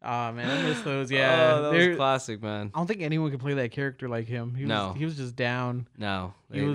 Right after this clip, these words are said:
Speaker 1: was
Speaker 2: no one can replace Eddie.
Speaker 1: he was great. Like, yeah, I remember watching him, that frog splash. I feel like no one has as clean of a fro-, uh,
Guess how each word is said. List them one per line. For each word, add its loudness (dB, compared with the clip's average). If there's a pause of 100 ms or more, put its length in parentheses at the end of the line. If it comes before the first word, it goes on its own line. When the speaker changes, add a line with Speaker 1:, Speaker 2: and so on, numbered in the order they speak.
Speaker 1:
was -6
Speaker 2:
no 0
one 0
can -8
replace -10
Eddie. -10
Speaker 1:
he -6
was -2
great. -8
Like, -10 (240)
yeah, -4
I 0
remember 0
watching 4
him, 0 (840)
that 0
frog 4
splash. 0
I -2
feel -2
like 2
no 4
one 4
has 4
as -6
clean -2
of -4
a -6
fro-, -8 (120)
uh, -2